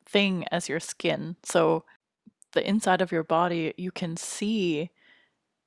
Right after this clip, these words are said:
the same as, like, as you would have a rash on the outside of your body. It also does the same thing internally. So when things are not going well in there,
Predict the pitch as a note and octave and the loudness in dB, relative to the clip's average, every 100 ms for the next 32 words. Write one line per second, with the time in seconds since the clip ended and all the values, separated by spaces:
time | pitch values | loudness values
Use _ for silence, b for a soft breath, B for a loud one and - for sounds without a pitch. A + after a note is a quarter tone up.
0 | _ - G3+ F3+ F3 F3 F3 D3+ D3+ - | _ -4 -2 0 0 0 2 0 -2 -14
1 | - F#3 F3+ - F#3 F3 E3+ E3+ D#3+ E3 | -8 -4 -4 -4 -4 -2 -4 -4 -4 0
2 | E3 D3 D3+ D#3+ - - - _ - F3 | 2 2 2 -2 -6 -8 -12 _ -6 -4
3 | C#3+ E3+ - D3+ - E3+ - C3+ C3+ - | -2 -2 -2 -4 -4 -8 -4 -4 -4 -6
4 | - - F#3+ - G3+ - C#4 F#3+ F#3 F3+ | -10 -8 -6 -2 -2 0 2 2 2 -4
5 | - G3 F#3+ - F#3+ F#3+ F3 E3+ - F3 | 0 0 0 0 0 0 -2 -4 -2 -2
6 | E3+ D#3 D3 D#3 - _ _ _ _ _ | -2 -2 -4 -6 -10 _ _ _ _ _
7 | _ _ _ - - F3+ E3+ - _ _ | _ _ _ -6 2 6 4 2 _ _
8 | _ _ _ _ _ _ _ _ _ _ | _ _ _ _ _ _ _ _ _ _
9 | - G3 F3+ G3 G#3+ F#3+ F3 E3 E3+ - | 0 2 4 4 4 4 4 2 2 0
10 | _ _ _ _ _ A3+ - D3+ D#3+ E3 | _ _ _ _ _ -16 -8 0 0 0
11 | D#3+ D3+ D3+ D#3+ D3+ D#3 C#3+ D3+ | -2 -2 -2 -4 -4 -4 -2 -4